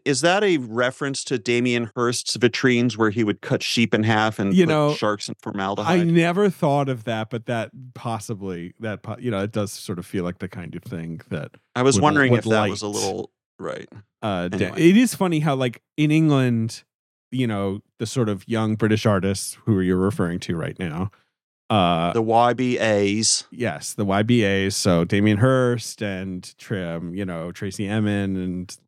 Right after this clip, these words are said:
Speaker 1: Right.
Speaker 2: Angus Fairhurst, uh, you know, blah, blah, blah. In the nineties, when I was a kid, it was, like, this thing in Britain of, like,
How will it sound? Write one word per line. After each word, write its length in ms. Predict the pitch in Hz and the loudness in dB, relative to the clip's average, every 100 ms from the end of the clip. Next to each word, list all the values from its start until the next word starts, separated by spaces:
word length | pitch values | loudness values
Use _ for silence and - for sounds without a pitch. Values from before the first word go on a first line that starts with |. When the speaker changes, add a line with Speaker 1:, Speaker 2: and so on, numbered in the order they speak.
| _ 107 | _ -6
Speaker 1:
Right. 280 | 101 95 | -4 -2
Speaker 2:
Angus 240 | 101 95 - | -4 -4 -4
Fairhurst, 600 | 98 92 90 95 - 90 | -2 -2 -4 -8 -12 -12
uh, 340 | 87 98 92 101 | -10 -10 -12 -14
you 140 | 98 90 | -10 -10
know, 60 | |
blah, 240 | 92 92 90 | -6 -6 -4
blah, 160 | 90 | -8
blah. 100 | - - _ _ _ | -10 -18 _ _ _
In 140 | 160 156 | 8 8
the 80 | |
nineties, 420 | 147 160 202 160 143 | 6 4 0 -2 -2
when 100 | 143 | 0
I 60 | |
was 140 | 131 113 | 0 -2
a 20 | |
kid, 460 | - 175 127 110 104 _ _ _ _ _ _ _ _ _ _ _ _ | 0 2 2 -2 -10 _ _ _ _ _ _ _ _ _ _ _ _
it 120 | 156 143 | -2 0
was, 220 | 135 120 | 0 -2
like, 180 | 131 - | -4 -4
this 180 | 127 | -6
thing 240 | - 147 135 | 0 2 2
in 80 | 117 | 2
Britain 240 | 131 120 | 0 0
of, 140 | 117 120 | -4 -2
like, 240 | 110 | -4